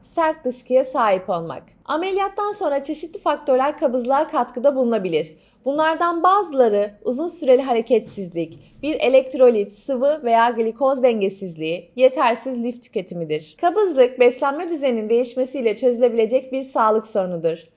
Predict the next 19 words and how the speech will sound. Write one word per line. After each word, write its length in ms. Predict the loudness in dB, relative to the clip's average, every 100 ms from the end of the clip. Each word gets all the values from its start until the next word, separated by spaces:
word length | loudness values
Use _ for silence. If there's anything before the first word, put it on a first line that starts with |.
| _ _ -4
Ameliyat 500 | 0 2 4 2 0
sonrası 420 | -6 -6 -8 -4
kabızlığı 440 | -2 0 0 4
önlemek 460 | 4 2 0 -4 -8
için 380 | -4 -4 -4 -10 _ 2
doktorunuz 640 | 2 4 2 2 2 -4
size 320 | -8 0 2
izin 380 | 2 -2 -6 -6
verir 260 | -4 -4 -2
vermez 460 | -2 0 -2 -4 -8 _ -8
mutlaka 560 | -4 0 2 2 0
hareket 340 | 0 0 0 -4
etmeye 380 | -4 -4 0
başlamalısınız. 920 | 2 0 -2 -4 -4 -6 -8 -8 -8 -10 -2
Diz 280 | -2 -2 -6
protezi 440 | -4 -2 -4 -4
gibi 180 | -2 -2
ameliyatlar 640 | 0 0 0 0 0 -2
geçirecekseniz 1000 | 0 -2 2 2 4 0 -2 -2 -2 -6